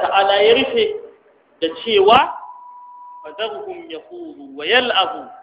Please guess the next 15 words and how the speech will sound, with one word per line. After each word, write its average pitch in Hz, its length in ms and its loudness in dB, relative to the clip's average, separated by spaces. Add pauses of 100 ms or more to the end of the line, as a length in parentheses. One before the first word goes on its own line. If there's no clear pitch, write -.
حتى 170 480 2
يلاقوا 180 640 -2
يومهم 202 540 0
الذي 170 540 -6
يوعدون 165 800 -6 (100)
يوم 208 280 4
يخرجون 196 600 -2
من 185 240 -4
الأجداث 175 640 0 (140)
سراعا 180 480 0
كأنهم 190 760 -4 (340)
إلى 202 260 2
نصب 214 400 -2
يوفضون 190 800 -2 (260)
خاشعة 240 640 0